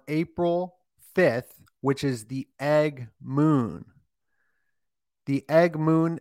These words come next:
will be happening right after Trump is arrested, which I think is interesting because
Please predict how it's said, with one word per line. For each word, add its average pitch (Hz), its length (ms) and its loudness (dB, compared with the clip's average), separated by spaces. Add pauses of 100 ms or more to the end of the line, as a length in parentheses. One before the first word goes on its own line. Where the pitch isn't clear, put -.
(100)
will 139 220 0
be 131 160 -4
happening 147 640 -2
right 131 300 0
after 131 680 -2 (100)
Trump 135 520 -4 (400)
is 120 360 -8 (120)
arrested, 127 580 -4
which 113 220 -10
I 113 80 -8
think 120 240 -10
is 113 100 -10
interesting 151 540 -4
because 123 500 -6